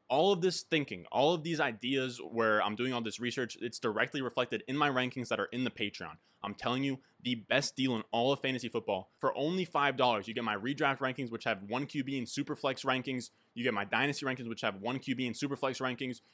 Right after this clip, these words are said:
You get exclusive access on the Discord to my trade advice channels, to my buys and sells channels. You can hit me up directly when you're on the clock, when you're making trades, all of that good stuff. I'm telling you, it is the best deal in all of fantasy football. If you don't wanna go out and buy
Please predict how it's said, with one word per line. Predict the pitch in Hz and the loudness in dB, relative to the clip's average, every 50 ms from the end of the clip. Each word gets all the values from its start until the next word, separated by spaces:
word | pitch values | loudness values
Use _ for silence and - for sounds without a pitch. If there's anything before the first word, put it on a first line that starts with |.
| _ - | _ -10
You | 120 117 | -2 2
get | 127 120 110 - - - _ _ _ - | 4 4 4 4 0 -8 _ _ _ -10
exclusive | - - - - - 156 170 180 165 180 147 156 | -8 -6 -6 -6 0 0 0 2 2 0 2 2
access | 139 143 143 - 160 135 - | 2 2 2 0 -4 -4 -4
on | - 127 123 127 | -2 -4 -2 -2
the | 120 | -2
Discord | 110 120 123 - - - 131 123 120 117 - _ _ _ - | -2 -2 -4 -4 -2 -2 2 2 2 0 -2 _ _ _ -8
to | - 127 | -2 0
my | 113 104 98 | 0 0 0
trade | - - 147 165 156 | 0 2 4 4 4
advice | 147 135 139 139 135 123 | 4 4 4 2 2 2
channels, | - - 147 131 131 127 123 - | -2 -2 -2 0 0 0 -4 -4
to | - 113 | -4 -2
my | 104 101 | -2 -2
buys | 98 101 104 104 104 98 | 2 4 4 4 4 0
and | 95 - | -4 -6
sells | - - 156 156 156 143 | 2 4 4 4 4 2
channels. | - - 139 135 123 113 117 | 0 0 0 0 0 -2 -4
You | 120 | -6
can | 127 113 | -6 -4
hit | - 156 | -4 -2
me | 160 160 | 0 -2
up | 156 - | -2 -2
directly | - 131 131 131 131 139 131 | 0 0 0 0 0 0 -2
when | 120 113 | 0 2
you're | 110 107 | 2 2
on | 104 95 | 0 0
the | 95 | -6
clock, | - - 143 143 143 139 - | -4 0 0 0 0 -2 -4
when | 113 | -6
you're | 107 104 | -4 -2
making | 107 101 107 95 | -2 -2 -4 -4
trades, | - - 127 135 139 135 131 131 - _ _ _ _ _ _ - | -4 -2 0 0 0 0 -2 -4 -10 _ _ _ _ _ _ 0
all | - 127 135 139 | 2 2 2 2
of | 123 110 | 0 0
that | 120 120 123 123 - _ _ _ _ _ - | 0 0 0 0 -4 _ _ _ _ _ -4
good | 123 120 113 | -4 -4 -2
stuff. | - 127 120 113 - | 0 0 0 2 0
I'm | - 104 98 | -4 -6 -6
telling | - - 113 117 123 123 | -4 -4 -2 -2 0 -2
you, | 127 - | -2 -4
it | 117 | -4
is | 120 113 107 | -6 -6 -4
the | 110 110 107 | -4 -6 -6
best | 95 - 110 123 - - | 0 2 2 2 2 0
deal | 120 127 117 | -2 -2 -2
in | 113 - - | -2 -2 0
all | 104 113 120 | 2 4 4
of | 117 113 | 4 4
fantasy | 117 117 113 113 | 2 0 0 0
football. | - 120 113 - 123 123 - | -2 -4 0 2 2 2 2
If | 110 - | -2 -4
you | 135 | -2
don't | 147 147 | -2 0
wanna | 143 139 127 | 0 0 0
go | 104 120 117 120 | 0 2 2 2
out | 120 120 - 107 | 2 2 0 -2
and | 107 98 | 0 2
buy | 98 104 107 104 104 | 2 4 4 4 2